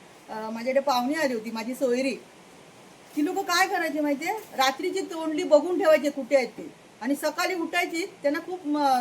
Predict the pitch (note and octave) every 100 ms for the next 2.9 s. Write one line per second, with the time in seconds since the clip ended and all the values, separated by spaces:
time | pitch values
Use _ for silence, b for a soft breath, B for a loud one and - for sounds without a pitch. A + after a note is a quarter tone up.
0 | A#3+ C#4 C4+ B3+ C4 C4+ C4+ D#4+ D4+ D4+
1 | B3 A#3+ B3 D#4+ C#4+ C#4 C#4+ D#4+ D4 C#4
2 | C#4 C#4+ B3+ A#3+ C#4+ C4 G#3+ F#3